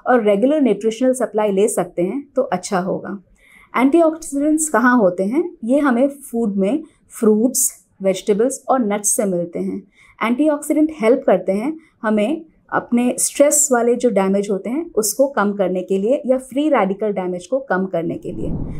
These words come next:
विटामिन्स भी हमें फूड से मिलते हैं और बहुत आसानी से मिलते हैं। रॉ फ्रूट्स और वेजिटेबल्स में ये हमें ईजीली मिल सकते हैं। Vitamin ए जैसे carrot से मिल सकता है,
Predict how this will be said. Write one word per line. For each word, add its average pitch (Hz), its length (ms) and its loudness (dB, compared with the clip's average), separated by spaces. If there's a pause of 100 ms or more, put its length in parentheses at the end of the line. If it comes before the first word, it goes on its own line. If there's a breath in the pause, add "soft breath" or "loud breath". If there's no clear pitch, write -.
(100)
विटामिन्स 262 600 2
भी 269 340 2
हमें 226 220 -6
फूड 247 320 -2
से 247 220 2
मिलते 190 360 0
हैं 311 260 -2
और 285 140 -2
बहुत 269 340 0
आसानी 208 400 -2
से 254 120 0
मिलते 220 340 -4
हैं। 339 240 -2 (320 loud breath)
रॉ 220 300 4
फ्रूट्स 339 460 -2
और 262 100 2
वेजिटेबल्स 220 500 -2
में 220 80 -4
ये 214 80 -2
हमें 262 340 0
ईजीली 214 360 2
मिल 180 180 2
सकते 175 360 -6
हैं। 185 260 -4 (440 soft breath)
Vitamin 285 420 4
ए 202 340 4
जैसे 208 280 0
carrot 202 380 0
से 254 120 0
मिल 240 160 0
सकता 240 340 -4
है, 277 300 -8